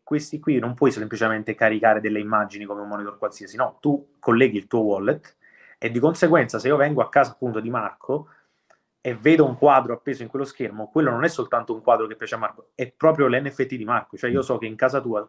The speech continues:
Speaker 1: quello, quel, se tu compri un orsetto da noi, quello è il tuo orsetto per davvero, non puoi aver fatto uno screenshot e c-, averlo caricato lì come fosse un monitor. Quella secondo me è la vera figata, la, riuscire ad avere la tracciabilità e la,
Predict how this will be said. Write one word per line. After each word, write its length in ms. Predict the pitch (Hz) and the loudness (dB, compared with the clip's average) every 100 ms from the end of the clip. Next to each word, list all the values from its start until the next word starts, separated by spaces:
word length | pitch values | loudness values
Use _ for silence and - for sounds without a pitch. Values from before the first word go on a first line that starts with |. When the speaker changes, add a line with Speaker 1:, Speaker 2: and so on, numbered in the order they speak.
| _ | _
Speaker 1:
quello, 460 | - 147 147 135 | -2 0 2 0
quel, 320 | 135 147 160 151 | 0 2 0 0
se 120 | 143 | -6
tu 120 | 165 | -2
compri 220 | 165 147 | 0 -2
un 60 | 131 | -4
orsetto 280 | 127 151 151 | -4 -2 -2
da 80 | |
noi, 120 | 123 113 | -2 -4
quello 220 | - 151 | 0 2
è 20 | |
il 80 | 123 | 2
tuo 120 | - | 0
orsetto 380 | 151 - 135 - | -2 0 -4 -2
per 140 | 117 107 | -6 -4
davvero, 340 | 107 120 107 | -4 -2 -2
non 140 | 113 | -4
puoi 160 | 123 131 | 0 2
aver 160 | 110 - | 2 0
fatto 240 | 113 - | -2 -2
uno 100 | 113 | -18
screenshot 540 | - 117 - 113 - _ _ _ _ | -18 -14 -4 -4 -4 _ _ _ _
e 100 | - | -14
c-, 140 | 123 - | -6 2
averlo 280 | 113 113 110 | 4 4 4
caricato 360 | 110 110 107 | 4 4 2
lì 120 | 107 | 0
come 200 | 107 104 | -4 -4
fosse 260 | 101 104 110 | -6 -8 -6
un 60 | 107 | -6
monitor. 340 | 101 95 - | -6 -8 -2
Quella 220 | 147 117 | 2 2
secondo 240 | 107 104 101 | 0 -6 -8
me 120 | 90 _ _ _ - | -10 _ _ _ -4
è 80 | |
la 100 | 110 | 2
vera 220 | 110 107 104 | 2 2 0
figata, 280 | 107 98 | -2 -2
la, 200 | 104 104 - 110 - _ _ | -2 -4 -8 -20 -20 _ _
riuscire 300 | - 117 156 | -16 -4 2
ad 60 | 135 | 4
avere 160 | 131 | 4
la 80 | 117 | 2
tracciabilità 760 | 107 113 - 110 117 120 151 131 | 0 -4 -6 -6 -4 0 0 0
e 100 | 110 | -6
la, 540 | 110 104 101 98 | -6 -6 -8 -12